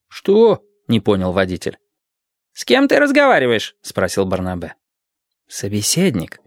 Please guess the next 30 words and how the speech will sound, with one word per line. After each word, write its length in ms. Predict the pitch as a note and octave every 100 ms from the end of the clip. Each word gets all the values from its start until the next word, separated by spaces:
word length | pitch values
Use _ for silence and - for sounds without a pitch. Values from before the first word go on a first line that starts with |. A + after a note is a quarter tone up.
| -
повторила 460 | F#2+ - F#2+ G2
Жюли 260 | F#2 G2+ A2
шоферу 440 | - G2 A2 G2
такси. 420 | F#2+ F#2+ - - - - - - - -
"Он 160 | - A3
спрашивает, 500 | - C#3+ - E3 D#3+
с 80 |
кем 180 | - C#3
я 140 | C#3 C#3+
говорю. 440 | D3+ E3 C#3 F2+ _ _ _ -
Как 200 | B2+ F3
вас 120 | F#3+
зовут?" 420 | G3+ F3 F#2+ - _ _ _ _ _ _ _ _
"Ремон". 640 | - A#2+ D3 E3 B2+ B2 B2 _ _ _ _ _ _ _ _ -
"Я 220 | B2 B2+
разговариваю 580 | B2+ C3+ C3+ B2+ C3 D#3
с 100 | -
Ремоном", — 480 | F3 F#3 B2 C#3 D#3+ _
ответила 500 | - G#2+ F#2 F2 F2+
Жюли 300 | F#2 G#2+ A#2
Барнабе, 560 | D#3 G#2+ G2 F2+ G2 C3+ - - - -
уставившись 580 | E2 - A2+ B2 B2+
в 40 | G#2+
затылок 420 | G2 A2 G#2+ G2
водителю 400 | F#2+ F#2 F#2+ A2
сквозь 240 | - G#2
свои 240 | - F#2+ F2+
черные 400 | - F#2+ F#2+ F#2+
очки. 380 | F#2 - D2+ - _ _ _ _ _ _ _ _ _
"Ну, 380 | - A2+ C#3+ D3